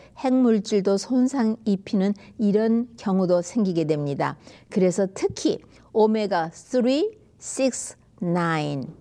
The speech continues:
그럼 이거는 어디에 있느냐? 구체적으로,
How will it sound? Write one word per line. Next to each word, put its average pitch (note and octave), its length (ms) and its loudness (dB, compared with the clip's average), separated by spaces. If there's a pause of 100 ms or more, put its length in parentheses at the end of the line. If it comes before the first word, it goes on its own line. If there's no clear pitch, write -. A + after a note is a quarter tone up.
(260)
그럼 A#3+ 280 2
이거는 G#3+ 400 0 (100)
어디에 G3+ 540 2
있느냐? E3 680 -2 (400)
구체적으로, F3 880 0